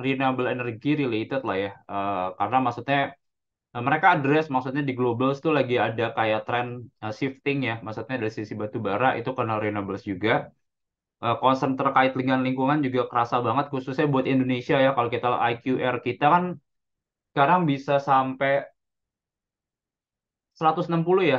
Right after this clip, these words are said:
Intinya kita selalu top ten lah, negara dengan, eh, polusi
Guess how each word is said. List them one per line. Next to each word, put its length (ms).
Intinya 320
kita 160
selalu 320
top 240
ten 160
lah, 240
negara 400
dengan, 360
eh, 640
polusi 720